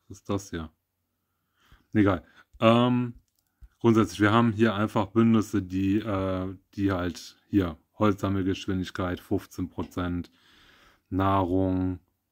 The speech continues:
Stein, Gold, ne? Das ist alles viel, viel schneller. Dann haben wir hier nochmal Baugeschwindigkeit, äh,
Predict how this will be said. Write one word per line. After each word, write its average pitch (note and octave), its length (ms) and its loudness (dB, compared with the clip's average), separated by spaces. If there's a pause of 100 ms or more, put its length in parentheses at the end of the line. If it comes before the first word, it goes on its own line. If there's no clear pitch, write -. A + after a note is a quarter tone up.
(100)
Stein, F2+ 760 -2 (580)
Gold, F#2 600 0 (640)
ne? D3 280 6 (160)
Das G#2 180 -2
ist C3+ 160 -4
alles C#3+ 400 0
viel, D3 260 4
viel C3+ 140 0
schneller. G2+ 280 -4
Dann G2+ 80 0
haben C3+ 160 2
wir C#3+ 60 2
hier C#3+ 160 4
nochmal C3+ 400 0
Baugeschwindigkeit, F#2 1120 -4 (140)
äh, G2 520 -4